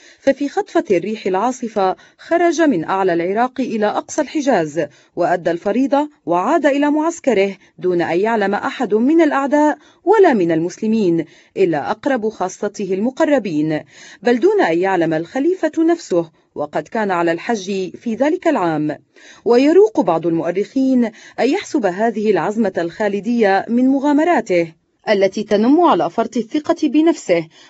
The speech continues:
ولا تنم على شيء غير ذلك، ولكنها في الواقع دلت على ثقته بغيره كما دلت على ثقته بنفسه،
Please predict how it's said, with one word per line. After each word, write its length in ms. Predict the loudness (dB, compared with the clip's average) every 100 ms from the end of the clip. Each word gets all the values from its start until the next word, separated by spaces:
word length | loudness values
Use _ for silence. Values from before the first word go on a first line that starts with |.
| -2
ولا 220 | 0 0
تنم 400 | -2 -2 0 0
على 260 | 0 0
شيء 380 | -2 -2 0 0
غير 300 | 2 4 4
ذلك، 520 | 4 4 2 0 -6 -6 _ _ -2
ولكنها 600 | -2 0 0 2 2 0
في 120 | 0
الواقع 500 | -2 -2 -2 -2 0
دلت 420 | 2 2 2 0
على 240 | 0 -2
ثقته 540 | -4 -8 -6 -4 -2 0
بغيره 500 | 2 4 4 4 2 -2 _ _
كما 240 | -2 0
دلت 400 | 0 0 0 0
على 220 | 0 0 -2
ثقته 520 | -6 -8 -4 0 2
بنفسه، 500 | 4 2 0 -4